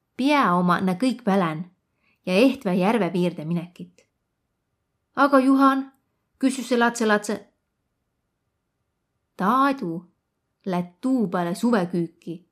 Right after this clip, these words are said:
ja võtt Juhani üske. Tä saa arvu, et keväjätsel lumen Juhanit järve viirde tassi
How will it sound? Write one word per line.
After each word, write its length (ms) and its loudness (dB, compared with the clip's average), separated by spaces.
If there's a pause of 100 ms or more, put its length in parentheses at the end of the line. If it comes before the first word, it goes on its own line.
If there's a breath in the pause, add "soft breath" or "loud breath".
(580)
ja 140 2
võtt 340 2
Juhani 380 0
üske. 360 -10 (1080)
Tä 160 -4
saa 220 -4
arvu, 380 -2 (480)
et 200 -4
keväjätsel 680 2
lumen 340 0
Juhanit 580 -4
järve 340 -2
viirde 320 -2
tassi 560 -10